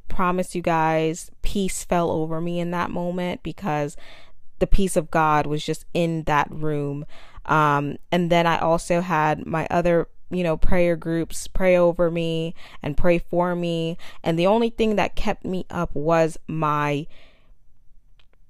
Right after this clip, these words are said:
memory. It was the traumatic memory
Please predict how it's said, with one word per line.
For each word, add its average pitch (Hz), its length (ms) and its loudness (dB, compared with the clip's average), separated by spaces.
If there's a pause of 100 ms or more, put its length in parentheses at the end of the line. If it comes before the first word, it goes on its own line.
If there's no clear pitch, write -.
(760)
memory. 160 880 -2 (460)
It 185 180 2
was 175 400 2
the 170 140 -4
traumatic 170 560 0
memory 147 560 -4